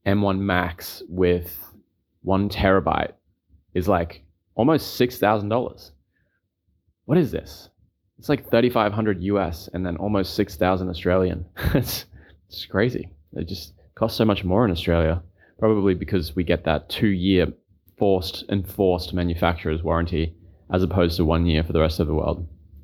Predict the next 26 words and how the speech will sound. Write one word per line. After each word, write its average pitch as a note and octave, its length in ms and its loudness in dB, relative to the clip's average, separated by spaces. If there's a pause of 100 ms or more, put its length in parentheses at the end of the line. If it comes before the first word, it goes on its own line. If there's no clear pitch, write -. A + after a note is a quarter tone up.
which - 160 -8
I F2+ 160 4
have D2+ 400 0
definitely E2+ 320 2
got - 120 0
my E2 120 0
value D#2 340 2
from. D#2 320 0
<laughs> - 500 0 (1200)
So A2 100 -2
that C#3 180 2
is B2+ 220 2
the, A2 500 2 (520)
the F2 100 -2
Apple A2 260 2
event. F#2+ 340 0 (720)
I'm F#2 180 0
sure G2 220 4
everyone's F2 320 2
gonna F#2 140 2
be F2 60 -2
talking E2+ 280 0
about E2 240 2
it, - 260 0
and E2 220 2
I'm, D#2+ 240 -2